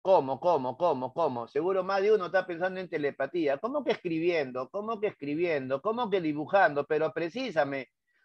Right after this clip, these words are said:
porque tú puedes escribirle y dibujarle al otro, a Londra, pero los gestos le puedes hacer al otro. No me están dando una respuesta que me satis-, que me satisfaga. Hablando a quién, Pesalinas, ¿a quién?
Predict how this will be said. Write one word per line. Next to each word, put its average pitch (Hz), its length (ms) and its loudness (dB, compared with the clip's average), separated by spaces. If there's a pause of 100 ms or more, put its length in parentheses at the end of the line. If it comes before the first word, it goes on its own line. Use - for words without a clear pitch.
porque 165 240 2
tú 202 200 -4
puedes 233 280 4
escribirle 214 520 0
y - 20 0
dibujarle 190 460 4
al 185 120 2
otro, 160 260 4
a 170 60 8
Londra, 190 480 2
pero 170 160 -4
los 185 160 0
gestos 233 260 -4
le 180 120 0
puedes 220 320 2
hacer 196 220 0
al 202 120 6
otro. 160 320 2
No 220 160 -8
me 233 80 -6
están 226 220 -4
dando 226 200 0
una 226 160 -4
respuesta 214 480 0
que 196 100 0
me 165 100 -8
satis-, 135 440 -2
que 143 120 -2
me 143 120 -6
satisfaga. 143 640 2
Hablando 208 400 4
a 175 140 4
quién, 240 260 -6
Pesalinas, 180 680 -2
¿a 135 100 -6
quién? 196 340 0